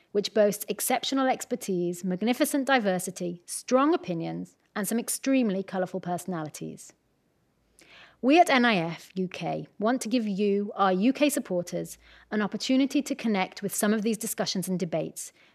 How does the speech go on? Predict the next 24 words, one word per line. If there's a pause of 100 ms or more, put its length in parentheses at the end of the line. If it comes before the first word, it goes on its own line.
to
share
your
ideas, (160)
to
ask
your
questions
of
our
international
leadership,
and
to
take
your
own
place
at
the
N
I
F
table.